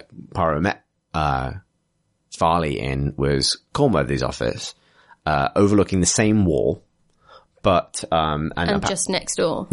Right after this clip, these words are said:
Speaker 1: And just next door, and apparently, um, always used for, uh, these kinds of illicit meetings for some reason.
Speaker 2: Illicit meetings about dreams that someone may or may not have had.
Speaker 1: Yeah. Um,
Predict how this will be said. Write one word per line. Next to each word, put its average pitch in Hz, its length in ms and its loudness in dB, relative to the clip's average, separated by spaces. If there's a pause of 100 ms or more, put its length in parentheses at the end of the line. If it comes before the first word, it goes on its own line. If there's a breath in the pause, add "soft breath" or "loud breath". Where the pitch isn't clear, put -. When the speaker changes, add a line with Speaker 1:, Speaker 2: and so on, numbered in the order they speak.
Speaker 1:
And 90 160 0
just 82 180 0
next 71 180 -2
door, 101 240 6
and 87 80 0
apparently, 87 720 -2 (400 soft breath)
um, 82 260 0
always 85 480 4
used 73 420 -2
for, 69 500 0 (200)
uh, 71 140 0
these 73 180 0
kinds 73 200 -2
of 69 200 -4
illicit 78 460 0
meetings 127 580 -2
for 156 80 -2
some 151 200 0
reason. 156 440 0 (100)
Speaker 2:
Illicit 233 340 0
meetings 226 400 0
about 208 300 0
dreams 262 360 2
that - 100 -6
someone 185 400 0
may 175 160 2
or 175 60 4
may 170 160 0
not 185 180 0
have 196 140 -2
had. 208 360 -2
Speaker 1:
Yeah. 90 540 4 (540 loud breath)
Um, 82 560 0